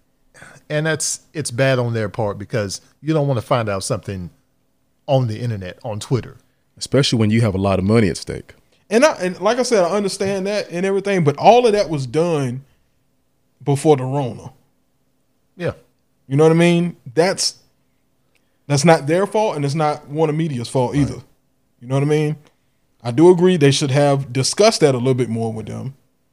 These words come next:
Speaker 3: And maybe at the end of the end, be like, "Look, this is how it's going to happen. I'm sorry." Maybe negotiate, renegotiate something else.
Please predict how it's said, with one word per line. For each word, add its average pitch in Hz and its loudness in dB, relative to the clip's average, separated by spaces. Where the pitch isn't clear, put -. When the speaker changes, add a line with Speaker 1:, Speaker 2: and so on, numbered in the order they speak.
Speaker 3:
And 120 -4
maybe 147 6
at 143 8
the 139 0
end 156 4
of 135 4
the 120 -14
end, 165 4
be 143 2
like, 127 -2
"Look, 131 -4
this 156 -2
is 147 -2
how 147 2
it's 131 -4
going 147 2
to 123 -2
happen. 151 0
I'm 123 -2
sorry." 185 0
Maybe 147 2
negotiate, 139 2
renegotiate 131 2
something 120 -4
else. - -8